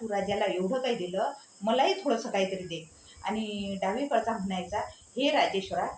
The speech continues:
तुम्हाला परमेश्वराने इतकं दिलं, मला त्यातलं काही थोडंसं द्या." असं रोज घडत असे. एक दिवस राजाने, जो भिकारी रोज काहीतरी मागत होता, त्यासाठी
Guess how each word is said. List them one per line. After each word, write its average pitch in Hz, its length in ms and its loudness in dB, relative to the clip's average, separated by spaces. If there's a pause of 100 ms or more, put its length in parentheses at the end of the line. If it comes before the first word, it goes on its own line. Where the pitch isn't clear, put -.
(220)
तुम्हाला 294 260 2
परमेश्वराने 240 720 0
इतकं 214 260 -6
दिलं, 196 280 -2 (240)
मला 208 240 4
त्यातलं 185 280 0
काही 170 240 -2
थोडंसं 170 320 -6
द्या." 143 140 -6 (720)
असं 233 220 4 (240)
रोज 349 300 2
घडत 196 200 -2
असे. 160 340 -8
एक 202 260 0
दिवस 196 260 -2
राजाने, 180 520 0 (240)
जो 233 120 2
भिकारी 220 420 2
रोज 262 280 0
काहीतरी 214 400 -2
मागत 180 340 -4
होता, 196 240 -6 (360)
त्यासाठी 220 520 2